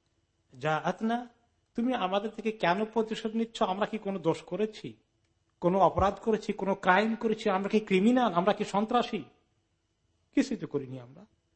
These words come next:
শুধু আমাদের আল্লাহর পক্ষ থেকে যখন আয়াতগুলো, সুস্পষ্ট নিদর্শন আসলো, লক্ষণ আসলো, দলিল আসলো, প্রমাণ আসলো যে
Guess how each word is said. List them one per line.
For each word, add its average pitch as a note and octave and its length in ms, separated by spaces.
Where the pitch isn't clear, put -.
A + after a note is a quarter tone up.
শুধু A#3+ 260
আমাদের A3 440
আল্লাহর G#3+ 380
পক্ষ G3+ 300
থেকে B3 280
যখন A3+ 320
আয়াতগুলো, G3+ 720
সুস্পষ্ট - 760
নিদর্শন F3+ 640
আসলো, E3 560
লক্ষণ A3+ 480
আসলো, A3+ 340
দলিল A#3+ 420
আসলো, A3+ 360
প্রমাণ A#3+ 480
আসলো A#3+ 540
যে E3 140